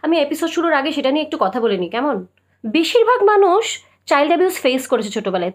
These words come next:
তোমাদের মধ্যে, আমার ভিউয়ার্সদের মধ্যে অনেকে face করেছো, সত্যি কথা বলো, করেছো কিনা, কিন্তু কজন বাড়িতে খুব frankly বলতে পেরেছো এবং বলার পর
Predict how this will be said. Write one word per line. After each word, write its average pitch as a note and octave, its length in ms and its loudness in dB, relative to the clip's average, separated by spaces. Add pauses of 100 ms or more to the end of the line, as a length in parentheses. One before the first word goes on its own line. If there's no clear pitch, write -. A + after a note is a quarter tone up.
তোমাদের F#4 380 2
মধ্যে, G#3+ 320 0
আমার G#3 200 -2
ভিউয়ার্সদের C#4+ 500 -2
মধ্যে A#3+ 220 0 (120)
অনেকে D#4 340 0
face A#3 260 -2
করেছো, A#3+ 260 -4
সত্যি C#4 340 -8
কথা A3+ 160 -2
বলো, G3 200 -2
করেছো A3 280 -4
কিনা, D4 140 -2
কিন্তু F#4 240 -4 (100)
কজন D#4 540 4 (340)
বাড়িতে C4 380 2
খুব G#4 200 2
frankly C#4+ 440 0
বলতে B3 460 0
পেরেছো F4 300 0
এবং G4 280 2
বলার D4 280 4
পর D4 680 4